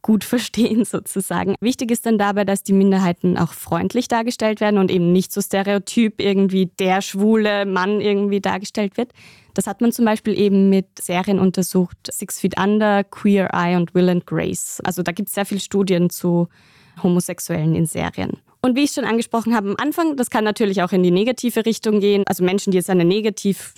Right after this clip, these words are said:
ich bleibe jetzt bei diesem homosexuellen Beispiel, negativ gegenüber Homosexuellen eingestellt sind, dann auch eher Medien konsumieren, die diese Meinung quasi bestätigen. Oder aber gleichzeitig auch zu Medien greifen,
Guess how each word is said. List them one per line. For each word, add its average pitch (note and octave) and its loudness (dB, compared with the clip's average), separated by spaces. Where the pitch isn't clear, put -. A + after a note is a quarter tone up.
ich - -10
bleibe D#3+ 0
jetzt - -6
bei - -4
diesem E3+ 2
homosexuellen F3+ 0
Beispiel, F3 -2
negativ B3 -2
gegenüber A#3 2
Homosexuellen G#3+ 0
eingestellt G3+ 0
sind, G#3 0
dann G#3 0
auch F#3+ -2
eher F#3+ 2
Medien F#3 2
konsumieren, F#3+ 2
die F3+ 0
diese F#3 -2
Meinung E3+ 0
quasi - -6
bestätigen. C#4+ 0
Oder C4 2
aber A3 -2
gleichzeitig G3+ -4
auch F#3 0
zu - -4
Medien G3 4
greifen, F#3 0